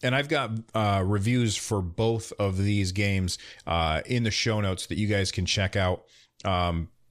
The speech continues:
but we've got another game that kind of goes into that category. And this is a category that I'm really starting to enjoy.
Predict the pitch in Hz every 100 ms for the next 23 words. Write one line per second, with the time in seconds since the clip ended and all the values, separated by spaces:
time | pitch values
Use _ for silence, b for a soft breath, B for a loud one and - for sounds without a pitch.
0 | _ - 113 123 120 - b b b _
1 | _ 123 135 131 139 120 123 123 127 139
2 | 135 107 92 92 113 107 107 107 - -
3 | - 123 135 131 117 101 113 113 110 113
4 | 104 98 - 117 110 101 92 95 104 165
5 | 311 220 - 175 196 139 123 117 110 104
6 | 113 135 120 - 113 107 101 90 85 92
7 | 87 87